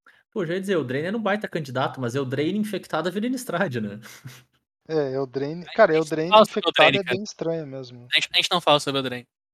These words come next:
Speaker 1: <laughs> Mas eu imagino totalmente El-, Eldraine infectada, né, que é o, o reino de mundo da fantasia, vira o quê? Terror, terror clássico, né? Vira Innistrad.
Speaker 2: Eldraine
Speaker 1: Bom.
Speaker 2: infectada é a versão, ah, das trevas de Lorwyn lá.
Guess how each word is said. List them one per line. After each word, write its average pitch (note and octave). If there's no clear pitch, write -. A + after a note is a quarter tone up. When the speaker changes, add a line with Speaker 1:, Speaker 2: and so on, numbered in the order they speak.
Speaker 1:
<laughs> G#3
Mas D#3
eu E3
imagino F#3+
totalmente F3
El-, C3+
Eldraine D3+
infectada, D#3
né, D#3
que C3
é C3+
o, B2+
o B2+
reino C3
de C3
mundo C3+
da C3+
fantasia, D#3
vira A#3
o -
quê? D3+
Terror, C3
terror F#3
clássico, E4+
né? F3
Vira C#3
Innistrad. G3
Speaker 2:
Eldraine B2+
Speaker 1:
Bom. C#3
Speaker 2:
infectada C3+
é C#3+
a C#3+
versão, C#3
ah, B2+
das B2+
trevas C3+
de B2
Lorwyn A#2+
lá. A#2